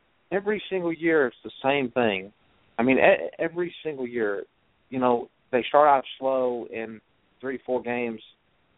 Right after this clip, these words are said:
They, they tell you, "Well, we're holding stuff back.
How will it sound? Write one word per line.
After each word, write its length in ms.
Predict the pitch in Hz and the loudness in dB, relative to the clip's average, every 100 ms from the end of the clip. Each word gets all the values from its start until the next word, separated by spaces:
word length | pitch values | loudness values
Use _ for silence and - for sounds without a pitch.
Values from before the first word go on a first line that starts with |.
| _ _ _ | _ _ _
They, 180 | 110 107 - | 0 0 0
they 260 | 117 113 95 - | 0 0 -4 0
tell 100 | 123 | 2
you, 280 | 113 104 104 - - 110 | 4 4 0 -6 -10 4
"Well, 400 | 117 120 110 - _ _ _ _ _ _ | 6 8 6 -2 _ _ _ _ _ _
we're 120 | 117 110 | -2 0
holding 300 | 131 131 113 | 0 0 -4
stuff 200 | - 117 - | -2 -2 2
back. 280 | 95 98 | 2 2